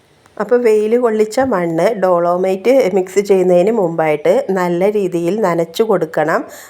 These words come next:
നനച്ചതിന് ശേഷം വേണം ഡോളോമൈറ്റ് ഇട്ട് മിക്സ് ചെയ്യാനായിട്ട്. ഡോളോമൈറ്റ് ഇല്ലെങ്കിൽ കുമ്മായം ഇട്ടാലും മതിയാവും. ഡോളോമൈറ്റൊക്കെ ഇട്ട് മിക്സ് ചെയ്തതിന് ശേഷം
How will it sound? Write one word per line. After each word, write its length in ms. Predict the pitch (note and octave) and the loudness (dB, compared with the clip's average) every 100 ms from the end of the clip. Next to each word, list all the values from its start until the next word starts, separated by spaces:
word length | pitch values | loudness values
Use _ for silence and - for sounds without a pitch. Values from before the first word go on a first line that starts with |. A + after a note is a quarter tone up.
| - G#3 | -6 -2
നനച്ചതിന് 540 | G#3 G#3 A3+ A3 C4 | 0 0 0 0 0
ശേഷം 480 | - F#3+ F3+ G#3+ G#3+ | 0 0 0 -2 0
വേണം 520 | F3+ E3 E3 C#4+ F3 | 0 2 -2 -4 -2
ഡോളോമൈറ്റ് 640 | F#3 F3 F3 F3 E3+ D#3+ E3+ | 0 0 0 0 -2 -2 -6
ഇട്ട് 380 | E3 E3+ A#3+ F4+ - - F#3+ | -2 0 0 -2 -12 -8 -2
മിക്സ് 300 | F3+ - G#3 | -2 0 0
ചെയ്യാനായിട്ട്. 840 | G#3 F3+ F3 E3+ D#3+ D#3 - G3+ | 2 2 2 0 -2 -4 -2 -2
ഡോളോമൈറ്റ് 640 | D4+ G#3 G3 F#3+ F#3+ G3 A#3+ | 0 0 0 0 -2 -2 0
ഇല്ലെങ്കിൽ 380 | G#3+ F3 E3+ B3 | 2 0 0 -4
കുമ്മായം 580 | - A#3 G3+ F#3+ G#3+ | -2 -2 0 -2 0
ഇട്ടാലും 480 | A3+ - F3+ E3 A#3+ | -2 0 -2 -2 -2
മതിയാവും. 640 | B3 E3 E3 D#3+ D#3 F3 E4 - _ _ _ _ _ _ _ F3+ F#3 | -2 -2 0 0 0 0 -2 -4 _ _ _ _ _ _ _ -6 -2
ഡോളോമൈറ്റൊക്കെ 800 | G3+ G#3 G#3 A3+ A3+ A#3+ B3 A3+ | 0 2 0 -2 -2 -2 -2 -2
ഇട്ട് 380 | E3+ F3+ G#3 B3+ | -2 0 -2 0
മിക്സ് 320 | F#3 F#3 - | -2 -4 -4
ചെയ്തതിന് 560 | A3+ G3 F3 E3+ E3+ G3 | -2 0 0 0 0 -2
ശേഷം 560 | G#3 E3+ D#3+ E3+ G#3 | 0 -2 0 -2 -2